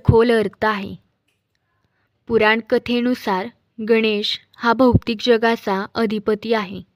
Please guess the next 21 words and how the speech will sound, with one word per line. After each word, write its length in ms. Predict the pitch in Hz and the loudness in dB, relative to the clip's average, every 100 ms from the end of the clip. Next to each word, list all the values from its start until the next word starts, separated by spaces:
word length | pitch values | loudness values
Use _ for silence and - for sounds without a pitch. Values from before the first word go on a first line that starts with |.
| _ _ _ _ _ - | _ _ _ _ _ 0
मातीतून 680 | 214 202 202 226 240 240 | 4 4 2 -4 -2 0
निर्माण 380 | 240 220 214 220 | 2 2 0 -2
झालेला 520 | 214 240 226 208 190 202 _ _ - - | -2 -2 0 0 -4 -8 _ _ -20 -4
आणि 400 | - 226 214 208 | 2 4 4 -2
पुन्हा 420 | 220 247 220 214 226 | -4 -2 0 0 2
मातीत 360 | 233 208 214 214 | 0 0 -6 -6
विलीन 320 | 226 214 214 | -4 -2 0
होणारा. 480 | 220 220 196 185 180 190 _ _ _ _ _ - - - | 0 0 -2 -4 -8 -12 _ _ _ _ _ -20 -18 -4
पार्वती 500 | 214 208 202 220 254 | 0 2 2 0 0
मातेने 720 | 247 214 208 226 214 196 247 - - 214 | 0 0 0 -2 -2 -4 -8 -14 -12 -2
गणेशाला 600 | 220 214 226 254 233 247 | 0 0 0 0 0 0
मातीतून 580 | 240 208 214 208 220 226 | -2 -4 -6 -6 -6 -4
घडवलं, 480 | 220 202 185 180 190 - _ _ _ _ | -2 0 0 -4 -10 -18 _ _ _ _
श्वास 460 | - 233 226 202 247 | 0 4 6 4 2
फुंकून 640 | - - 233 202 247 247 | -6 -4 -4 0 2 2
जीव 240 | 214 233 233 | 0 -2 0
दिला. 360 | 220 202 180 - _ _ _ _ _ - | 0 -2 -4 -16 _ _ _ _ _ -4
त्यामुळे 600 | 233 226 233 220 202 247 - - 220 | 0 2 2 0 0 -4 -14 -10 -2
गणेशाचा 520 | 220 220 233 247 254 | 0 0 0 0 -2
प्रत्येक 560 | 247 226 208 - 240 254 | -2 -4 -4 -2 -2 -2
उत्सव 500 | 247 - - 208 | -6 -6 -4 -2